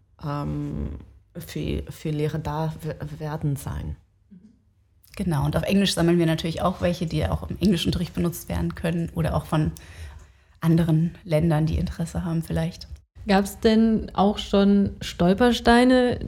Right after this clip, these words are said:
Speaker 3: die im Weg lagen? Gab's so besondere Moment vielleicht, der euch in, im Gedächtnis geblieben ist, wo ihr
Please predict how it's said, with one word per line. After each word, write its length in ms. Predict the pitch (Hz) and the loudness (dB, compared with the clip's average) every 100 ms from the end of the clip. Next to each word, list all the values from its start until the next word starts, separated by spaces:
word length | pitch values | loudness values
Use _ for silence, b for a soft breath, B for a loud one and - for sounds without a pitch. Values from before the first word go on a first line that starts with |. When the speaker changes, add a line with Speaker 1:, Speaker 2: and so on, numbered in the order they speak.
| - - | -6 2
Speaker 3:
die 140 | 233 | 6
im 200 | 233 214 | 6 6
Weg 280 | 202 240 - | 6 4 4
lagen? 420 | 220 240 247 240 | 4 6 6 4
Gab's 360 | 196 185 - - | 4 0 -2 2
so 480 | 190 185 190 185 - - - | 4 4 2 0 -6 -12 -18
besondere 880 | - 196 185 196 196 214 202 196 196 | -12 -8 -2 4 6 6 6 4 4
Moment 600 | 196 196 196 190 226 262 | 6 8 8 6 4 4
vielleicht, 460 | - 214 202 202 208 | 4 4 6 4 4
der 100 | 202 | 4
euch 180 | 208 | 4
in, 240 | - 107 - | 0 0 2
im 160 | 202 202 | 2 2
Gedächtnis 500 | 190 214 220 208 - | 2 0 -2 -4 -4
geblieben 360 | 190 208 196 | -2 2 2
ist, 260 | 202 196 - - | 0 -2 -10 -12
wo 180 | 185 | -4
ihr 440 | 175 190 190 196 | 2 2 2 0